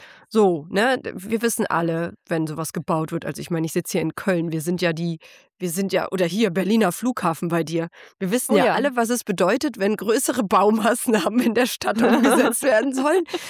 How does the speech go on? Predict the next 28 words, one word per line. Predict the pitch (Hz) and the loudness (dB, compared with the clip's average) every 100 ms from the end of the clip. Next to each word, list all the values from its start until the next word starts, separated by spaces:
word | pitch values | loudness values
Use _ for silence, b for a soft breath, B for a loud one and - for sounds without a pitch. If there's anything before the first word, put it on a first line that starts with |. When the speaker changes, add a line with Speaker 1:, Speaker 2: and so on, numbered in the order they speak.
| B 262 | B -2
Speaker 1:
Das | - | 0
ist | 277 | 0
ja | 302 | 0
in | 262 | 2
der | 277 294 | 2 2
Regel | 302 302 | 2 2
nicht | 277 320 | 2 2
so | 247 | 0
schön | - 190 | 0 -2
für | - | 0
uns | 180 175 | -2 -2
Bürger. | 190 190 175 - - B B B | 0 0 0 -2 -6 B B B
So, | - 185 - b b b - | 0 0 -2 b b b -8
aber | 233 262 | -6 -2
wir | 262 226 | -2 0
wollen | 254 269 285 | 0 2 2
ja | 277 | 2
was | 240 240 | 0 -2
über | 240 247 | -2 -2
das | 247 | -4
Ergebnis | - 240 - 254 - - - - | -6 -10 -4 -6 -6 -10 -12 -12
wissen. | 175 - - | -14 -12 -8
Und | 208 | -2
dafür | 240 277 339 254 | 0 0 0 2
wollte | 254 262 | 2 2
er | 226 | 0
motivieren. | 240 254 240 196 190 147 - - | 0 0 -2 0 0 -2 -8 -16
So, | - | -16